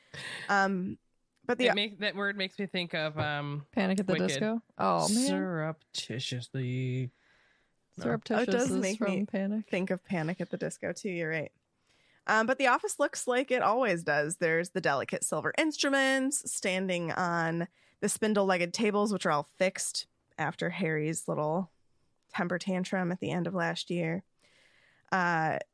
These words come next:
Speaker 1: <laughs> there are puffs of smoke and whirring, portraits of previous headmasters and headmistresses all dozing in their frames. And Fawkes is there standing on his perch, and there is no space for dueling practice, which is what Harry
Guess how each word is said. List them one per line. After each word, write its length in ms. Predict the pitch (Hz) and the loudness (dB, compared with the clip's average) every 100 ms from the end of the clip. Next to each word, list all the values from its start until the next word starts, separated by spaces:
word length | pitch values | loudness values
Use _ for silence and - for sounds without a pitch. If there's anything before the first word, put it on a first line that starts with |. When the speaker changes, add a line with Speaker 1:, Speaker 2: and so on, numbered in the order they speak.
| - | -4
Speaker 1:
<laughs> 320 | 294 - - 262 | -2 -2 -2 2
there 280 | 196 180 | 4 4
are 240 | 165 160 - | 4 2 0
puffs 360 | - 190 - - | -2 -2 0 -4
of 100 | 165 | -2
smoke 600 | - 240 240 233 233 - | 0 2 4 4 2 0
and 200 | 170 160 | -2 0
whirring, 680 | 190 214 214 214 208 208 208 | 2 4 4 2 2 0 -2
portraits 560 | - 214 - 214 202 190 | 0 0 2 0 0 -6
of 100 | - | -4
previous 440 | 196 185 180 185 | -2 0 0 0
headmasters 580 | 180 170 170 - 175 190 | 0 2 0 0 -2 -2
and 100 | 170 | -2
headmistresses 800 | - 202 190 196 - - 185 190 | 0 0 0 0 -2 0 0 2
all 100 | 151 | 0
dozing 600 | 147 170 185 185 180 175 160 | 0 2 2 2 0 0 0
in 80 | |
their 140 | 151 160 - | 0 -2 -2
frames. 640 | 196 190 190 190 208 - - _ _ _ _ _ _ | 0 0 0 0 0 -2 -6 _ _ _ _ _ _
And 160 | - 233 | -2 0
Fawkes 420 | - 170 - - | 4 4 4 0
is 140 | 202 190 | 0 4
there 200 | 175 202 | 4 2
standing 400 | - 160 165 165 | 0 0 0 0
on 140 | 180 | 0
his 160 | 214 202 | 0 -2
perch, 400 | - 151 - - | -2 -2 -2 -4
and 160 | 180 175 | 0 2
there 160 | 175 | 2
is 200 | 156 185 | 2 2
no 200 | 208 247 | 2 2
space 340 | 294 220 214 - | 2 0 0 0
for 80 | 202 | 0
dueling 320 | 190 160 156 | 2 2 0
practice, 460 | 165 151 - 127 - | 0 0 0 -2 0
which 140 | 202 | 0
is 120 | 208 | 2
what 140 | 220 214 | 2 2
Harry 420 | 220 220 226 | 2 4 4